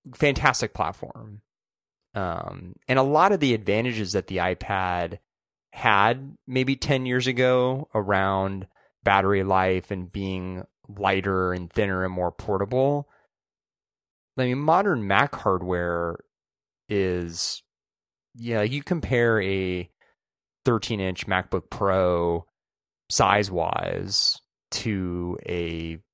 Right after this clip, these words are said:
to an iPad Pro, like an eleven-inch iPad Pro, or even, like, the twelve point nine inch iPad Pro, and there's not that much of a difference. So it's just, it's just strange to me that,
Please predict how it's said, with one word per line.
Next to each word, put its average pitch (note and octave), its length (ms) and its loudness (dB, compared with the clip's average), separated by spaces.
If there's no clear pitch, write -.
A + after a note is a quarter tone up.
to G#2 160 -4
an F2+ 60 -2
iPad F#2 380 0
Pro, F#2+ 180 -2
like F#2 160 -4
an F2+ 60 -6
eleven-inch F#2 420 -2
iPad G2 340 0
Pro, F#2 240 0
or E2 380 -4
even, F#2+ 260 -10
like, D#2+ 140 -14
the - 80 -12
twelve G2 240 -2
point E2 200 -8
nine G2+ 200 -2
inch E2+ 160 -8
iPad - 360 -10
Pro, F#2+ 580 -10
and - 100 -16
there's A#2+ 180 -10
not D#3 200 -6
that D#3+ 160 0
much G2+ 200 0
of F2+ 80 -8
a - 40 -8
difference. - 760 -4
So A2+ 240 0
it's - 180 -2
just, - 360 -2
it's - 140 -10
just D#3 160 0
strange G#2+ 600 -4
to - 120 -14
me F2 340 -10
that, E2+ 340 -4